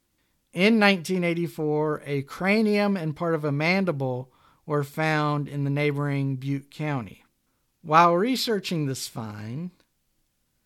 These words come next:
apparently an anonymous tip to the Butte County Sheriff's Office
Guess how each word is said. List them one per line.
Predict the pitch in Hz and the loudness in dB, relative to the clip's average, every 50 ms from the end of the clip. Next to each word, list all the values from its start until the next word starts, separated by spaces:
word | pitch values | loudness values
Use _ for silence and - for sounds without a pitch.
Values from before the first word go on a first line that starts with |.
| _ _ _ _ _ _ _ _ _ _ _ _ | _ _ _ _ _ _ _ _ _ _ _ _
apparently | - 143 139 - 180 214 233 240 262 233 190 196 185 185 185 | -12 -12 -8 -4 -2 0 2 2 2 2 2 2 2 4 2
an | 165 170 165 165 | 2 0 2 2
anonymous | 160 160 160 160 170 175 175 170 165 160 151 139 - - - | 2 4 4 4 6 4 4 2 0 0 -2 -4 -6 -8 -10
tip | - - 233 226 220 185 - _ _ _ | -4 0 2 2 2 0 -2 _ _ _
to | - 175 | -8 -6
the | 151 151 | -4 -4
Butte | 147 147 160 170 175 170 - | -4 -4 -4 -4 -4 -6 -8
County | - 165 160 151 147 151 143 | -8 -6 -4 -4 -2 -4 -4
Sheriff's | 139 - 202 214 247 269 233 196 - - | -4 -2 0 0 2 2 2 0 0 -2
Office | 160 151 147 143 - 156 151 147 139 - - | 0 0 -2 -2 -2 -4 -4 -4 -4 -8 -12